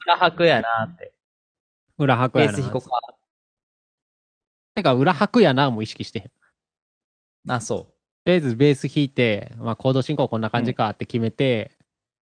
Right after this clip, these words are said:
Speaker 1: うん。
Speaker 2: ドラム打ち込んで、
Speaker 1: うん。
Speaker 2: 「あ、裏拍やからちょっと裏っぽいドラム入れるか」っつって、
Speaker 1: うん。
Speaker 2: シンセ乗っけて、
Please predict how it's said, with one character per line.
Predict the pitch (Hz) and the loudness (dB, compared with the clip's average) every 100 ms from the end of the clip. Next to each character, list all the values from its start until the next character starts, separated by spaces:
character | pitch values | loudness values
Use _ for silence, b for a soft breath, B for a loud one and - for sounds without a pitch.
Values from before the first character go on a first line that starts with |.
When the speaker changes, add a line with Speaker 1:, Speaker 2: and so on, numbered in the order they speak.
| _ | _
Speaker 1:
う | 143 | -2
ん。 | |
Speaker 2:
ド | 123 | 2
ラ | 131 | 2
ム | 127 | 2
打 | 120 | 0
ち | 113 | -2
込 | 110 117 | -2 -2
ん | 107 | -2
で、 | 110 98 - _ - | -2 -4 -10 _ -10
Speaker 1:
う | |
ん。 | |
Speaker 2:
「あ、 | 107 | -6
裏 | 107 | -4
拍 | 123 135 | -4 -4
や | 123 | -6
か | |
ら | 101 | -6
ち | 110 | -8
ょ | |
っ | |
と | 113 110 | -6 -4
裏 | 110 | -4
っ | |
ぽ | 95 120 | -2 -2
い | |
ド | 110 | -2
ラ | 110 | -4
ム | 113 | -4
入 | |
れ | 113 | -6
る | 117 | -6
か」 | 113 - | -8 -14
っ | |
つ | _ | _
っ | _ - | _ -6
て、 | 180 151 - _ _ | -4 -4 -8 _ _
Speaker 1:
う | |
ん。 | _ _ _ _ _ | _ _ _ _ _
Speaker 2:
シ | - 143 | -8 -4
ン | 127 | -2
セ | 127 | -2
乗 | 117 | -2
っ | 110 _ | -4 _
け | - 113 | -8 -6
て、 | - 175 135 | 0 0 -2